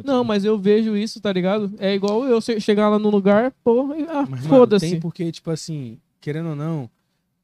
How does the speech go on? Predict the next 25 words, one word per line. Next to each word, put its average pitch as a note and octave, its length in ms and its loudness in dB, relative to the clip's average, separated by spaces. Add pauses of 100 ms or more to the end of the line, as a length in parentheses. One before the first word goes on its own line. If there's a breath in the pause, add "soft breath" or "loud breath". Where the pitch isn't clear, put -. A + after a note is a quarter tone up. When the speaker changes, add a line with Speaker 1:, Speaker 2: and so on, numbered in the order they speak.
(300)
Speaker 2:
o C3 100 -8
público, C#3+ 500 -8
ele C#3 140 -4
abraça, C#3 420 -8
tá - 120 -18
ligado, A#2+ 320 -12
mano? G#2 160 -16 (180)
Ele A#2+ 140 -8
vai C3 120 -6
abraçar E3 680 -6
e, G#3 120 -10
tipo, - 200 -20
que - 80 -6
é, F3+ 300 -4 (180)
que - 80 -18
é D3+ 100 -10
estética, C#3+ 480 -8
tá A#2 120 -12
ligado? B2 320 -8 (180)
A B2+ 80 -10
estética C3+ 340 -10
também D3+ 220 -8
é D#3 60 -2
vendida, C#3+ 420 -4
né? B2+ 160 -10